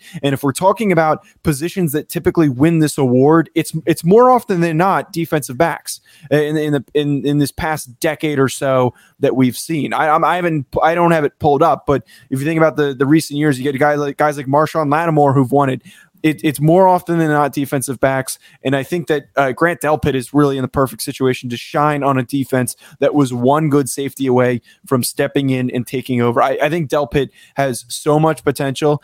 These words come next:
and he just didn't tackle well at L S U. And I think that he has a really good supporting cast that he doesn't even really need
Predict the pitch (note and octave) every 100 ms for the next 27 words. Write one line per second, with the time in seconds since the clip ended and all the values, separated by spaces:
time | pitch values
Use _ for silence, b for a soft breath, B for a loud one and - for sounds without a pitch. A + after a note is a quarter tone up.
0 | B C3+ C3+ C3+ C#3 B2+ - - D3 D3+
1 | D3+ - _ _ _ _ - A#2 D#3 E3+
2 | D#3 E3 F3+ F3+ - - D3 D3+ D#3 C#3+
3 | - C#3+ G3 A3 B F#3 - D#3 - G3
4 | F3+ C#3 F3+ E3+ C#3+ B2+ D3 D#3 D3 -
5 | - D3 D3 C3 D3 C#3 F3+ - B B
6 | D3 D3+ D#3 D3 D#3 D3 C3+ B2+ D3+ D3
7 | B2 B2+ C#3 C#3 G#2